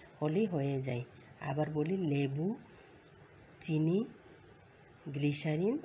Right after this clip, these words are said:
আর নারকেল তেল। তো আমি এখানে দেখতে পাচ্ছেন, আমি লেবু আগেই ধুয়ে নিয়েছি। এটা কেটে আমি এখন রস বের করব। আপনারা জানেন লেবুতে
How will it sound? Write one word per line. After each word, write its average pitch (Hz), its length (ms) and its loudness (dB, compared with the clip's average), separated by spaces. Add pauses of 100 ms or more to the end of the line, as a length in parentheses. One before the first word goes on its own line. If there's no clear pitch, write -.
আর 135 260 -4 (440)
নারকেল 139 440 -2 (100)
তেল। 123 200 -4 (680)
তো 143 80 -2
আমি 156 520 0
এখানে 156 340 -2
দেখতে 147 340 -4
পাচ্ছেন, 165 480 -2 (580)
আমি 143 400 0
লেবু 139 360 0
আগেই 143 360 0
ধুয়ে 147 340 -2
নিয়েছি। 147 540 0
এটা - 140 -4
কেটে 143 500 -4 (520)
আমি 139 280 -2
এখন 185 360 -4
রস 135 260 -2
বের 131 200 -2
করব। 123 420 -6 (520)
আপনারা 147 400 -4
জানেন 151 360 -2
লেবুতে 143 680 0